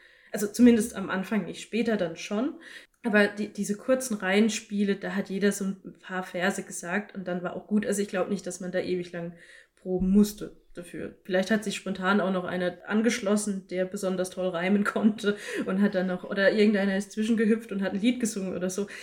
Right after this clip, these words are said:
Also ich glaub nicht, dass das durchorganisiert war, wie wir das heute <laughs> vielleicht machen würden und jeder muss einen Antrag ausfüllen und sowas.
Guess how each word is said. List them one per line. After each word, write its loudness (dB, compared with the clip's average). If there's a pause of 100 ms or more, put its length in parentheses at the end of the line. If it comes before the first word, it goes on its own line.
Also -4
ich -4
glaub -4
nicht, -2
dass -10
das -8
durchorganisiert 2
war, -4
wie -8
wir -6
das -12 (100)
heute 4
<laughs> -
vielleicht 0
machen -6
würden -6
und -12 (160)
jeder -4
muss -6
einen 2
Antrag 4
ausfüllen -8
und -4
sowas. -8